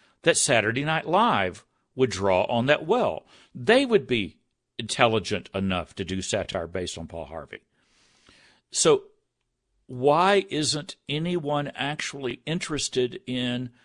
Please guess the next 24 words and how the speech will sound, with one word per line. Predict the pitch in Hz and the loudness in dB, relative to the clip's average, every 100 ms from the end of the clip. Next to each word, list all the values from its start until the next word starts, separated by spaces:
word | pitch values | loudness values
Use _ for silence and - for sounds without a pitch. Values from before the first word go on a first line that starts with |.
| _ - | _ -6
who | 156 151 156 | -2 0 0
made | 127 120 123 | 0 0 0
the | 120 | -2
video | 98 117 110 107 104 98 95 _ _ _ _ _ _ _ - | -2 -2 0 0 0 -2 -6 _ _ _ _ _ _ _ -4
and | 104 98 98 95 95 _ _ _ | -2 0 -2 -6 -10 _ _ _
why? | 82 85 82 71 - - - _ _ _ _ _ _ _ _ - | -12 -8 -8 -8 -12 -14 -18 _ _ _ _ _ _ _ _ 0
That's, | 113 110 - - - _ _ - | 2 2 0 -4 -8 _ _ -6
to | - | -2
me, | 127 101 92 113 - | 0 0 -2 -4 -8
a | 110 | -12
very | 98 104 104 104 117 | -6 0 0 0 -2
basic | 120 101 92 - | -2 -4 -4 -4
question. | - 147 - - - - - | 0 0 -2 -14 -20 -20 -4
There's | 156 143 | -2 0
one | 175 233 | 2 2
other | 156 | 2
thing | 135 170 107 92 | 0 0 -2 -2
that | 101 | -2
I | 113 | -2
want | 120 123 | -2 -2
to | 101 - _ _ _ _ _ - | -4 -8 _ _ _ _ _ -4
point | 151 131 | 2 4
out | 110 95 | 6 4
again. | 78 82 - | 2 -8 -14